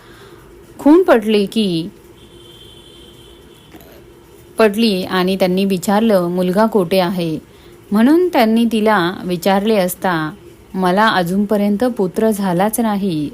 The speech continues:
असे तिने उत्तर दिले. हे ऐकून मच्छिंद्रनाथ म्हणाले, "तू खोटे का बोलतेस? तुला पुत्र होण्यासाठी मी विभूती मंत्रून दिली होती, ती काय झाली?" असे विचारताच ती घाबरली व आपण ती उकरड्यावर टाकली. हे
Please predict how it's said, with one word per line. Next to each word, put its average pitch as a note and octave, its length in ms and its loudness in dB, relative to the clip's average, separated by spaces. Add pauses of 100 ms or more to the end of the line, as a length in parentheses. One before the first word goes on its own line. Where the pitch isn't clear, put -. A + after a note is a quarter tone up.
असे A#3 260 -2
तिने G3+ 200 0
उत्तर E3+ 360 -4
दिले. E3 380 -2 (580)
हे F#3+ 240 4
ऐकून G3 200 -2
मच्छिंद्रनाथ G3+ 640 0 (100)
म्हणाले, G#3 480 0
"तू A#3 220 -4
खोटे A#3 300 4
का A3+ 180 2
बोलतेस? E3+ 520 -2 (520)
तुला B3 220 4
पुत्र C#4 320 2
होण्यासाठी A#3+ 640 2
मी B3 220 4
विभूती F#3 500 0
मंत्रून A3 440 2
दिली G3 260 2
होती, F#3 540 -2 (460)
ती D4 120 4
काय G3+ 300 2
झाली?" E3+ 360 -2
असे F3 300 -2
विचारताच F#3+ 640 -2
ती A3+ 100 0
घाबरली F#3 760 2
व E3+ 140 -4
आपण F3 540 -2 (480)
ती C#4+ 120 4
उकरड्यावर A#3 680 4
टाकली. G3+ 720 -2 (340)
हे A3 500 0